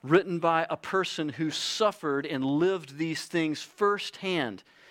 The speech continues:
twice delivered by an angel from prison, but then ultimately died as a martyr for the sake of the gospel when it was time for his,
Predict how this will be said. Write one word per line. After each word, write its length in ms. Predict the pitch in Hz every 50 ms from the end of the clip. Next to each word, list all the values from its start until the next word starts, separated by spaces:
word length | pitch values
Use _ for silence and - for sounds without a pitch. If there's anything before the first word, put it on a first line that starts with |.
| - - - - _
twice 460 | - - 190 202 208 202 180 - -
delivered 580 | - 160 156 160 175 175 170 165 156 139 123 -
by 160 | 151 147 147
an 120 | 143 139
angel 340 | 143 151 156 151 135 143 127
from 200 | - - 139 127
prison, 460 | - - 165 160 143 127 135 117 110 - - - - -
but 160 | 147 139 -
then 200 | - 160 156 160 - -
ultimately 560 | 165 185 196 - - 196 196 180 170 175 156
died 480 | 139 131 147 143 147 147 147 147 147
as 160 | 147 143 120 135
a 40 |
martyr 500 | 127 127 127 131 135 143 143 139 127 120
for 140 | 113 - 135
the 80 | 127 123
sake 360 | - - - 139 135 135 -
of 120 | 139 113
the 60 | 127 117
gospel 600 | 131 123 127 135 - - - 127 113 110 107 - - - - -
when 180 | - 135 139 143
it 100 | 143 139
was 200 | 139 127 - -
time 680 | - - - - 170 170 165 151 135 120 113 110 107 - - - - - _
for 160 | - - 127
his, 480 | - 160 151 151 147 131 - - -